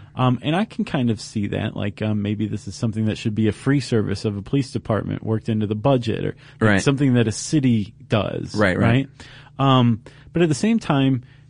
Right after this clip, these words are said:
Speaker 1: you can really make a case, like, if you need someone like this,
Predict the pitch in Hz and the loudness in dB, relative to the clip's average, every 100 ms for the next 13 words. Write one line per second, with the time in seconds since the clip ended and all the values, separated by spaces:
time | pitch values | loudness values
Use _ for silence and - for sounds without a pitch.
0 | - - 160 165 156 165 160 185 160 151 | -20 -6 -4 -4 -2 0 2 2 2 2
1 | 143 120 - 170 - 127 117 117 - - | 0 -2 -2 -2 -2 -2 0 -2 -10 -20
2 | - 147 - 147 160 208 196 170 143 - | -4 -2 -2 -2 0 2 2 2 -2 -6
3 | - 123 127 160 156 175 160 165 165 165 | 0 4 4 2 0 0 2 2 0 -2
4 | 165 - 175 - | -2 -4 -4 -6